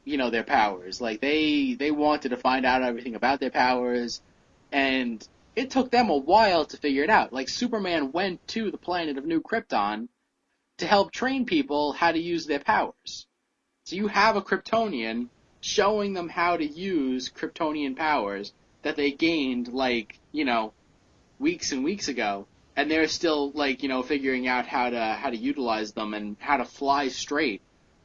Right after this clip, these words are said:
And these people, you know, they're Daxamites, they're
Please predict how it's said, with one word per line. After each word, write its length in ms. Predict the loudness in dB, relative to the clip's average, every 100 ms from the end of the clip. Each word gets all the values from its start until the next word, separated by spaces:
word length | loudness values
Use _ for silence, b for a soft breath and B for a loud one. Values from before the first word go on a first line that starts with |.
| _ -4
And 120 | 0
these 200 | 0 0
people, 600 | -2 -4 -2 -2 -2 -4 _ -6
you 100 | -2
know, 260 | 0 0 -4 _ _ _ _ _ _ -4
they're 120 | 0
Daxamites, 880 | 6 4 4 0 2 2 0 -4 -4
they're 640 | 0 2 4 4 2 0